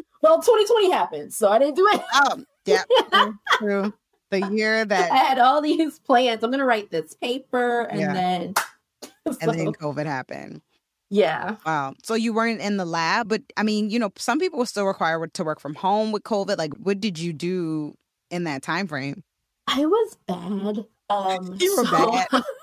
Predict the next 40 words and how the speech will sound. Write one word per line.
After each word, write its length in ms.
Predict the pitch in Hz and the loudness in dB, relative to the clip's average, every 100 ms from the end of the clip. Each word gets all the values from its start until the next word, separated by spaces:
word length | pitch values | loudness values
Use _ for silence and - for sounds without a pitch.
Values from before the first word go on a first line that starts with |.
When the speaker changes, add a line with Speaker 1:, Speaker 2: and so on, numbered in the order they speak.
| - | 0
Speaker 1:
was 300 | 339 403 403 - | 4 4 2 0
bad. 120 | 190 | -2
Speaker 2:
Uh-oh. 300 | 170 165 165 - _ _ | -2 -4 -6 -10 _ _
Speaker 1:
I 40 | |
was 60 | 302 | -2
supposed 360 | 403 - 427 453 | 0 0 -2 0
to 40 | |
be 160 | 415 381 381 - - | -2 -2 -6 -10 -2
putting 400 | 359 359 349 370 _ 269 | 2 4 2 0 _ _
that, 380 | 311 294 240 - | -4 -2 -2 0
like, 280 | 196 196 220 | 0 0 0
the 100 | 202 | 0
research 400 | 226 240 247 247 | 0 0 2 2
I 100 | 233 | 0
did 180 | 233 | 0
into 200 | 226 247 190 | 0 -2 -4
a 60 | |
paper. 520 | 165 202 180 - 170 165 | -2 -2 -2 -4 -6 -6
Speaker 2:
Gotcha. 380 | 113 - - - _ | -10 -14 -16 -18 _
Speaker 1:
But 100 | - | 2
I 160 | 214 262 | 4 4
was 200 | 392 381 | 2 2
just, 180 | 466 466 453 | 0 2 0
like, 120 | 247 _ _ _ _ - | -2 _ _ _ _ -6
I 60 | 330 | -4
wasn't 420 | 415 415 403 285 | -2 0 2 2
motivated 840 | 190 190 202 285 330 240 185 175 | 2 2 0 0 -2 0 0 -2
at 220 | 160 151 - | -2 -4 -2
all. 320 | 180 196 165 | 0 2 0
I, 200 | - 180 | 0 0
like, 260 | 180 170 - _ _ _ _ _ - | -2 -6 -10 _ _ _ _ _ -2
purposely, 760 | 277 285 302 - 277 247 247 - | -2 0 -8 -4 -2 -2 -4 -4
when 160 | 202 196 | -4 -4
I 40 | |
started 320 | 202 233 233 | 0 2 2
my 140 | 208 196 | -2 -8
postdoc, 580 | - 196 - 214 196 - | -8 -8 -4 -4 -4 -6
I 100 | 190 196 | -10 -4
wanted 280 | 202 202 | -2 -2
to 440 | - 202 190 185 | -2 0 0 -2